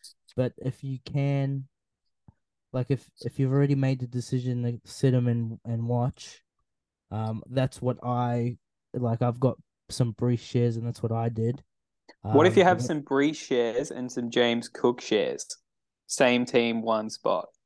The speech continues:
Speaker 1: Yeah, I'd take James Cook. I think it's, it's gonna be a lot of, uh, passing.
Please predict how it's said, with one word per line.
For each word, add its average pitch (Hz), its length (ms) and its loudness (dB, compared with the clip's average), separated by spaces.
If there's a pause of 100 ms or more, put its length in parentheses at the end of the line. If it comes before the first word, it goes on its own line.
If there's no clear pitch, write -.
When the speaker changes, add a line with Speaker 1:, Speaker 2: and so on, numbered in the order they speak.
(380)
Speaker 1:
Yeah, 131 260 2
I'd 139 140 2
take 156 260 2
James 131 340 0
Cook. - 340 -4 (2000)
I 110 80 -2
think 117 220 -2
it's, - 140 -4 (180)
it's 120 180 -2
gonna 123 160 2
be 123 100 4
a 120 80 4
lot 123 140 4
of, 113 200 0 (280)
uh, 107 640 -6 (680)
passing. 139 560 -2